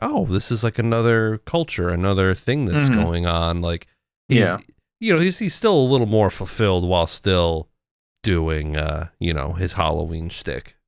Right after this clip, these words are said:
Speaker 2: Yeah. Yeah.
Speaker 1: Yeah, I only really took, like, a couple notes <laughs> for this.
Speaker 2: Me too. I mean,
Speaker 1: It's just, it's
Speaker 2: it is
Speaker 1: so
Speaker 2: a, it is a
Speaker 1: brisk.
Speaker 2: short, it is a short
Speaker 1: Yeah.
Speaker 2: movie. A lot of it is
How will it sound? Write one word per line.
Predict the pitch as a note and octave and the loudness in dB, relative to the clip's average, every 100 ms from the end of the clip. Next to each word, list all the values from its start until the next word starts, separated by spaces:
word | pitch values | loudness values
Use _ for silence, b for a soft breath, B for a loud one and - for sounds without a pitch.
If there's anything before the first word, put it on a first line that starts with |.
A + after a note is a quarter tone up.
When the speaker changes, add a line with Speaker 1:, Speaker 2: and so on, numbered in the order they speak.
| _ _ _ _ _ _ _ _ _ | _ _ _ _ _ _ _ _ _
Speaker 2:
Yeah. | C3+ A#2 F#2 C2+ - _ _ - | 0 2 2 -2 -8 _ _ -6
Yeah. | D#3+ - _ _ _ _ _ | -6 -6 _ _ _ _ _
Speaker 1:
Yeah, | A2+ G2+ | 0 2
I | F2+ A#2+ | 2 4
only | A#2 G#2 | 4 4
really | G#2 F2+ | 4 2
took, | - F2+ | 0 -4
like, | - D#2+ | -4 -4
a | E2 | -4
couple | - F2 E2+ | -2 0 2
notes | D#2 E2 D#2+ - - - - | 2 2 0 0 -2 -4 -6
<laughs> | |
for | - - A#2+ C3+ | -6 0 2 4
this. | A#2 - - F3 | 2 0 -2 -2
Speaker 2:
Me | D3+ D3+ | 0 2
too. | B2 G#2+ - - B B B B B B | 4 2 0 -8 B B B B B B
I | B2 | 0
mean, | C3+ C3 B2+ B2 A#2 - - - _ _ _ _ - | 2 4 4 4 -2 -4 -12 -16 _ _ _ _ -4
Speaker 1:
It's | A2+ | -2
just, | B2 G#2 | 0 -2
it's | A#2 A2 | -2 2
Speaker 2:
it | C3+ | 4
is | |
Speaker 1:
so | G#2+ | 4
Speaker 2:
a, | |
it | - | 2
is | |
a | - | 4
Speaker 1:
brisk. | A2 E3+ - | 4 4 2
Speaker 2:
short, | D#3+ D3 - - _ _ - | 2 0 -4 -12 _ _ -4
it | B2 | 0
is | C#3 | 0
a | |
short | C3 G#2 C3+ | 2 2 4
Speaker 1:
Yeah. | |
Speaker 2:
movie. | A#2+ A#2+ C#3 C#3+ C#3+ _ _ _ | 2 2 2 -2 -4 _ _ _
A | B2 | -2
lot | B2 A#2+ | 2 2
of | B2+ B2+ | 2 0
it | B2+ | 0
is | A#2 A2+ G#2+ | 2 0 -2